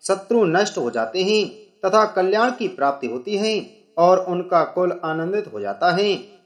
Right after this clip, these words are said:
सब कष्ट शांत हो जाते हैं तथा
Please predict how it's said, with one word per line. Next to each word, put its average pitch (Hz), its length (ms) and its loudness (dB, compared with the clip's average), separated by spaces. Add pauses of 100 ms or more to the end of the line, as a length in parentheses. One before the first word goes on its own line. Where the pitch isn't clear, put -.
(140)
सब 170 300 4 (120)
कष्ट 170 300 0 (500)
शांत 214 360 0
हो 156 140 0
जाते 147 300 0
हैं 170 300 0 (340)
तथा 220 220 6